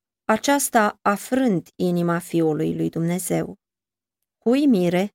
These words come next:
îngerii erau martori la agonia plină de disperare a Mântuitorului. Oștile cerului și-au acoperit fețele înaintea acestei scene îngrozitoare.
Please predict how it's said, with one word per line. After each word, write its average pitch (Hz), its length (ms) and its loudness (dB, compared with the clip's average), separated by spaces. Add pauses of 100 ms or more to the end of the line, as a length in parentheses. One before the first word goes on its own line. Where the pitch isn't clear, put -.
(140)
îngerii 330 480 4
erau 247 200 6
martori 226 560 2
la 175 100 4
agonia 190 580 0
plină 254 440 0
de 262 120 0
disperare 180 800 0
a 170 100 -4
Mântuitorului. 175 960 -2 (460)
Oștile 240 500 2
cerului 208 580 2
și-au 247 260 4
acoperit 233 640 0
fețele 180 540 2
înaintea 185 640 0
acestei 233 680 -2
scene 175 460 -2
îngrozitoare. 175 920 -4